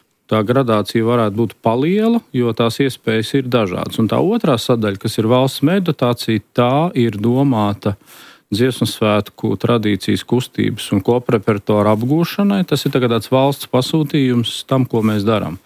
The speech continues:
Un tā ir tā sadaļa, ko patreiz valsts ir palielinājusi divas reizes. Un šis atalgojums no trīsdesmit astoņiem eiro mēnesī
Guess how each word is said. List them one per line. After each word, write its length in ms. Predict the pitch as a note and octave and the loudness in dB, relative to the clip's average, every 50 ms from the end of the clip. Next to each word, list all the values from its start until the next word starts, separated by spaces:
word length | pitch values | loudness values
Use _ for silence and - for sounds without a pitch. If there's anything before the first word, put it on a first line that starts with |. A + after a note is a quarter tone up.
| - - - - _ _ - | -20 -20 -20 -20 _ _ -6
Un 80 | A2+ | -4
tā 260 | - B2 B2+ C3+ C#3+ | 0 2 2 4 4
ir 60 | C#3 - | 2 2
tā 180 | - B2 A2 | 0 0 0
sadaļa, 580 | G#2+ - - - C#3+ D3+ C#3+ C3 A#2+ A#2+ G#2+ G2+ - | 0 0 0 0 0 2 2 2 2 2 0 -2 -4
ko 360 | - - B2+ B2+ C#3+ D3 C3 - _ _ _ _ _ - | -2 0 0 2 2 0 -2 -4 _ _ _ _ _ -4
patreiz 420 | A2+ G#2 - A#2 A#2 A#2+ A2+ G#2+ | -4 -2 0 0 0 2 2 2
valsts 440 | A#2 A#2 A#2+ B2+ C3+ - - - - | 2 2 2 2 0 0 -2 -2 -2
ir 220 | A#2+ A2 G#2+ G#2 - _ - - - - _ _ _ _ _ _ _ _ _ _ - | -2 0 -2 -6 -12 _ -20 -20 -20 -20 _ _ _ _ _ _ _ _ _ _ -6
palielinājusi 840 | - B2 C3 C#3 B2 G#2+ G2+ G#2 G2+ G2 G2+ G2 F#2+ F#2+ G2 - - G#2+ | -2 0 2 2 2 2 2 2 2 2 2 0 0 0 -2 -2 -2 0
divas 340 | B2 C3 A#2+ G2 - - | 0 2 0 0 -4 -4
reizes. 580 | G#2 G2 G2 G2+ G2+ G2+ G2 F#2 E2 - - - - - D#3 | -4 -2 0 0 0 0 -2 -4 -6 -8 -12 -14 -16 -16 -14
Un 80 | B2+ F#2+ | -12 -10
šis 260 | - - A2 - - | -6 -6 -4 -2 -2
atalgojums 600 | B2 B2 - A2+ G2 G2+ G2 G2+ F#2+ F#2 - - | -4 -2 0 0 0 0 0 0 0 0 0 0
no 100 | A2 G#2+ | 0 0
trīsdesmit 580 | G2+ - A#2+ A2 G#2 F#2+ G2 F#2 - - G2 - | 0 0 0 0 2 0 -2 -2 -2 -2 -2 0
astoņiem 580 | A#2+ C#3+ - - D#3 C#3 B2+ A#2 A2 A2 G#2+ A2 | 0 0 0 0 0 2 2 2 2 2 2 2
eiro 280 | A2+ A#2+ A#2 A2+ A2 G#2+ | 2 2 2 2 2 2
mēnesī 760 | A2 A2 A#2 B2 B2 B2+ A#2+ A2+ - - G#2 G2+ G2+ G#2+ | 2 2 4 4 2 2 0 -2 -4 -2 -2 -2 -2 -2